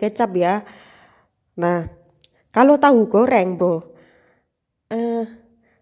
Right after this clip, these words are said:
kemarin itu ada kecapnya, tapi rasanya beda sama kecap yang kalian beli gitu. Kayak kecap, eh, K F C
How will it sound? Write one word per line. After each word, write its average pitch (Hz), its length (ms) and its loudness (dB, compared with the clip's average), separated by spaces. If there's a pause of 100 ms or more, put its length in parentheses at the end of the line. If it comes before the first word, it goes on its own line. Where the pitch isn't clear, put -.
(100)
kemarin 214 400 2
itu 262 480 0 (400)
ada 202 240 -2
kecapnya, 208 1040 -4 (400)
tapi 208 320 2
rasanya 226 640 0 (560)
beda 190 320 2
sama 190 400 -4
kecap 190 320 -4
yang 185 400 -2
kalian 180 400 -2
beli 170 320 -8
gitu. 170 480 -18
Kayak 165 320 -4 (560)
kecap, 170 640 -6
eh, 170 800 -4 (340)
K - 160 2
F - 80 -18
C 196 400 0